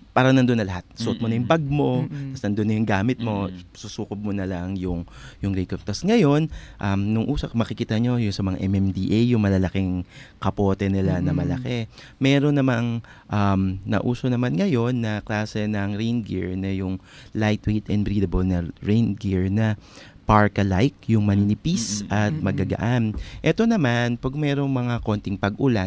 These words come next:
Speaker 1: yun yung pwede mong suotin
Speaker 2: Mm-mm.
Speaker 1: para, um, masuot mo at pwede mo rin siyang ilagay sa bag. Kasi yung mga nakikita natin na the usual or traditional na kapote, yun yung mga makakapal.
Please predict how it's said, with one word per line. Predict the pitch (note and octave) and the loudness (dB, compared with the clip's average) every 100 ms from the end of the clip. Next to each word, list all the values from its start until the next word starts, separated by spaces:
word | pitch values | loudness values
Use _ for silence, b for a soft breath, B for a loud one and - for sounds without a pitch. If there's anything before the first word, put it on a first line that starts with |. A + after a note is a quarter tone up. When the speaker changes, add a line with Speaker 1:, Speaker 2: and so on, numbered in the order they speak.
| A#2 | 2
Speaker 1:
yun | D3 D3+ | 2 2
yung | |
pwede | B2 A2+ A2+ | 0 0 0
mong | A2 | 0
suotin | - - F2 E2+ E2 F#2 | -4 -6 -6 -4 -4 -4
Speaker 2:
Mm-mm. | - - - G2+ F2 | -8 -20 -14 -8 -2
Speaker 1:
para, | G2+ F#2+ F#2+ F2+ F2 - b b | 0 2 0 -2 -4 -6 b b
um, | - F#2+ F2 E2+ E2+ - - - _ - - - | -2 0 0 0 -4 -8 -18 -20 _ -16 -14 0
masuot | A2+ - G#2+ G#2+ | 2 4 2 2
mo | F#2 | -2
at | - | 0
pwede | A#2 A2+ | 0 2
mo | G#2+ | 0
rin | G#2 | -2
siyang | - - | -6 -6
ilagay | F#2+ E2+ F2 | -6 -4 -6
sa | F#2 | -6
bag. | D#2 D2 | -8 -6
Kasi | B2 D3 D3 | -4 -2 0
yung | D#3 | 0
mga | D#3 D3 C3+ B B B | 0 0 -2 B B B
nakikita | B2 C3+ C3 B2+ | -6 -4 -2 0
natin | A#2 G#2+ G#2 | 2 0 0
na | G#2 F#2+ G2 | 0 0 -4
the | - G2 | -6 0
usual | G#2 G#2+ A2 G2 F#2 | 2 2 2 0 0
or | F#2+ | 0
traditional | G#2 G2 G2 F#2 F#2 F#2 | 0 2 0 0 0 0
na | F2+ | 0
kapote, | - F2 D2+ - | -2 -2 -2 -2
yun | F#2 A#2 C3 | 0 2 0
yung | B2 | 0
mga | G#2+ F#2+ | 0 0
makakapal. | F#2 - - - - | -2 -4 -8 -2 0